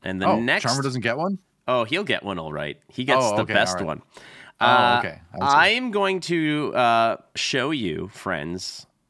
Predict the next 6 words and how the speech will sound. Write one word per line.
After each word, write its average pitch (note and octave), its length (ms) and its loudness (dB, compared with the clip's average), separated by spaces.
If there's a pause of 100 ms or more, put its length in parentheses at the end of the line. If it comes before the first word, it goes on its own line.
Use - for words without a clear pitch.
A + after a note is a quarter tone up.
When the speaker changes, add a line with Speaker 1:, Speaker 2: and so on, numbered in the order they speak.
Speaker 1:
Protector. A3 920 0
This B2 200 -6
is B2+ 200 -4
a A#2+ 380 0 (260)
double G#3+ 440 4
vigilance. A#2 880 -4